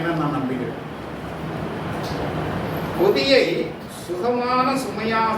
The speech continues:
நம் கரங்களில் இறக்கி வைத்துள்ள அருமை அன்பர் நாதனிற்கு உங்கள்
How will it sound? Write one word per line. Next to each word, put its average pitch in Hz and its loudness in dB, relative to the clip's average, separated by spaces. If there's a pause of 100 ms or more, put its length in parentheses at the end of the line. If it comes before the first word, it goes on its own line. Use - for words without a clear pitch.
(120)
நம் 190 -2
கரங்களில் 196 0
இறக்கி 208 2 (100)
வைத்துள்ள 190 2 (220)
அருமை 202 0 (260)
அன்பர் 160 0
நாதனிற்கு 185 4 (1800)
உங்கள் 202 4